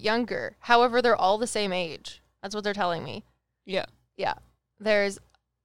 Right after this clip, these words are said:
Speaker 1: brown, there's a brown-haired one, a red-haired one, and then a blonde-haired one. And then the little one, I think, has blonde hair,
Speaker 2: Yeah.
Speaker 1: too.
Speaker 2: Mm-hmm.
Speaker 1: Which is really cute.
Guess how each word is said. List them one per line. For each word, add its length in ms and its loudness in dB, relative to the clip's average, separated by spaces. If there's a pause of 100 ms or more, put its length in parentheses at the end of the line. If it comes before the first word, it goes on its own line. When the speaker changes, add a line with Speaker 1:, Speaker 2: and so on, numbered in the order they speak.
(180)
Speaker 1:
brown, 440 6 (120)
there's 160 -2
a 60 -6
brown-haired 640 0
one, 280 0
a 100 -4
red-haired 480 -4
one, 300 -2
and 200 -4
then 180 -4
a 100 -6
blonde-haired 640 -6
one. 260 -6
And 160 -8
then 80 -6
the 140 -4
little 260 -4
one, 220 -2
I 80 -4
think, 200 -8
has 180 -8
blonde 340 -4
hair, 420 -8
Speaker 2:
Yeah. 120 -10
Speaker 1:
too. 320 -8 (340)
Speaker 2:
Mm-hmm. 140 -2
Speaker 1:
Which 380 -10
is 140 -12
really 220 -4
cute. 300 -12